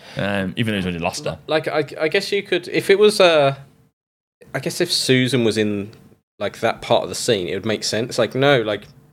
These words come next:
Speaker 2: I don't like you, so I don't want her to go to you." But yeah, be-, playing it like it's like, oh, does Ross think, like, he's still with her?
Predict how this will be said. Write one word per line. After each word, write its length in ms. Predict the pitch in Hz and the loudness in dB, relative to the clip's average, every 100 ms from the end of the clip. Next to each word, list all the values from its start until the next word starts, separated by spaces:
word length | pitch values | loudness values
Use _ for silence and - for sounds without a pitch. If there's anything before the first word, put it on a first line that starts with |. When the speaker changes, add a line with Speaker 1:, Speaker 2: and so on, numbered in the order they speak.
| _ - | _ 0
Speaker 2:
I 40 | |
don't 180 | 123 104 | 0 4
like 340 | 120 131 - | 4 4 -2
you, 180 | 95 92 - - _ _ | -10 -12 -14 -20 _ _
so 160 | - - | -12 -10
I 180 | 117 95 | -8 -6
don't 180 | - 104 | -2 -2
want 240 | 107 - | -4 -6
her 100 | - | -4
to 120 | 107 - | -4 0
go 140 | 104 | -2
to 140 | 104 - | -2 -10
you." 160 | - - - - - - - | -12 -20 -20 -20 -20 -18 -2
But 80 | 123 | 4
yeah, 100 | 107 | 4
be-, 200 | - 123 | 2 -2
playing 280 | - 160 151 | 2 4 4
it 40 | |
like 140 | 139 120 | 2 0
it's 120 | - | -2
like, 220 | 110 - - - | -8 -10 -18 2
oh, 160 | 151 | 2
does 220 | 95 104 | 2 -4
Ross 240 | 104 117 - | 0 0 2
think, 320 | 131 123 - | 0 0 2
like, 240 | 117 107 | 2 2
he's 340 | - - 117 110 | -2 -8 -6 -4
still 180 | - 98 | 0 2
with 180 | 110 175 | 4 2
her? 380 | 208 214 180 | 0 -2 -6